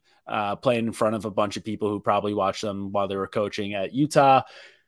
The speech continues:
And also the Whipsnakes, like, the only thing that they really have to play for here, you know, I, there is seeding, but they're, right now, they're on the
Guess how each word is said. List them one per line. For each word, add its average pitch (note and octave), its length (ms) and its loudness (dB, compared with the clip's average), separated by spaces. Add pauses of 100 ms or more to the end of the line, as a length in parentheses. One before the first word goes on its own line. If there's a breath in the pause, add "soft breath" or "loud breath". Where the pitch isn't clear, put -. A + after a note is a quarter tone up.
(160)
And D3 120 2
also G#3 400 10
the F3 120 4
Whipsnakes, F3+ 720 0
like, C3 180 -4
the B2 200 -10
only F#3 280 -2
thing F3 320 0
that C3+ 160 0
they C3 180 2
really A2+ 400 0
have A2 300 -2
to - 100 -8
play G#2 220 -4
for C3+ 200 -2
here, D3 500 2
you G#2+ 120 -10
know, G#2+ 120 -8
I, B2+ 220 -2
there A#2+ 220 -2
is C3+ 200 2
seeding, D#3+ 600 2 (1400 soft breath)
but A#2 240 -4
they're, C#3 540 6 (160)
right E3 260 6
now, D#3+ 360 6
they're C3+ 420 4
on B2+ 280 2
the A#2 220 -6